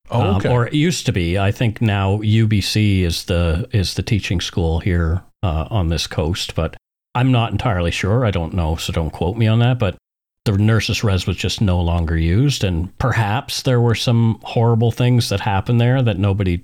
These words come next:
Speaker 2: really ever talked about.
Speaker 1: Interesting. Man.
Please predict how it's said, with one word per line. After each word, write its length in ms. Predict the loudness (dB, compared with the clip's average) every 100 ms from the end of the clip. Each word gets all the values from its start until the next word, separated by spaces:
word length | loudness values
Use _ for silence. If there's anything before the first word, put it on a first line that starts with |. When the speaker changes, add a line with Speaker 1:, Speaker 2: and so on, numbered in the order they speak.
| -8 _ -2
Speaker 2:
really 360 | 0 2 0
ever 180 | 0 -2
talked 400 | -4 -4 -4 -4
about. 300 | -6 -4 -6 -10 _ _ -8
Speaker 1:
Interesting. 600 | -4 -2 -4 -10 -10 -12 -14 -20 -14
Man. 380 | -6 -4 -4